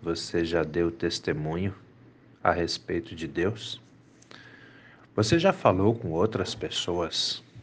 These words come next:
que Deus te ajuda? E quando você falou isso com outras pessoas? E no dia que você falou, você falou por quê?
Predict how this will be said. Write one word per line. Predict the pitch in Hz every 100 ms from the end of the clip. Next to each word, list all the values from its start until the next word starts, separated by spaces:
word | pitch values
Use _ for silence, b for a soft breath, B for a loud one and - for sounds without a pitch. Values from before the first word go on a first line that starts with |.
| - -
que | - 80
Deus | 78 92 95 -
te | -
ajuda? | 80 80 80 104 107 - - - - - - - - - - - - B B B B B - -
E |
quando | 147 202 175 92
você | 92 - 90
falou | - 92 85 78
isso | 80 - - - - - - -
com | 95
outras | 85 82 - 80 -
pessoas? | 78 - - 73 - - - - - - - - - - - B B B
E | 139
no | 156
dia | 180 208
que | 180
você | 127 120 113
falou, | 110 104 87 76 - - - - - - - -
você | - 87 101
falou | - 95 82 87 113 - - - - - - -
por | - 175 - - - -
quê? | - 73